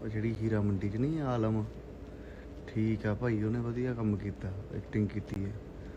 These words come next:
ਐਵੇਂ ਉਹਦਾ ਮੂੰਹ ਜਿਹਾ ਬਣਾ ਕੇ, ਆਪ ਵੀ ਦੇਖ ਲਾ ਪਾਸੇ ਕਿੱਦਾਂ ਵਧਾਏ ਆ, ਤੈਨੂੰ ਆਪ ਨੂੰ ਕੀ ਆਉਂਦਾ?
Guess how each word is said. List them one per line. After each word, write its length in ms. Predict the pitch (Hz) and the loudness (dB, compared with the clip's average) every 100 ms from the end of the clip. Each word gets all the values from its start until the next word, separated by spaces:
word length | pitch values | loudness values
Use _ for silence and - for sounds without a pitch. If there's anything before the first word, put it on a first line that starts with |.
| - - - | -12 -12 -4
ਐਵੇਂ 280 | 120 117 123 | 2 6 8
ਉਹਦਾ 120 | 123 | 8
ਮੂੰਹ 220 | 123 120 131 | 8 8 8
ਜਿਹਾ 140 | 135 | 8
ਬਣਾ 260 | 123 120 113 | 6 4 2
ਕੇ, 200 | 120 120 - | 0 -4 -2
ਆਪ 380 | 120 127 131 135 | 6 8 8 6
ਵੀ 100 | 143 | 4
ਦੇਖ 180 | 139 139 | 8 8
ਲਾ 140 | 139 | 8
ਪਾਸੇ 500 | 139 135 120 - 127 120 - - - | 6 6 6 6 6 4 -6 -12 -2
ਕਿੱਦਾਂ 300 | - 110 123 | 0 4 6
ਵਧਾਏ 360 | 120 139 131 120 | 8 8 8 6
ਆ, 100 | 113 117 - - - 139 | 4 -2 -8 -12 -4 6
ਤੈਨੂੰ 280 | 131 139 | 8 10
ਆਪ 160 | 131 127 | 8 8
ਨੂੰ 120 | 139 | 6
ਕੀ 60 | 135 | 6
ਆਉਂਦਾ? 240 | 135 135 | 6 4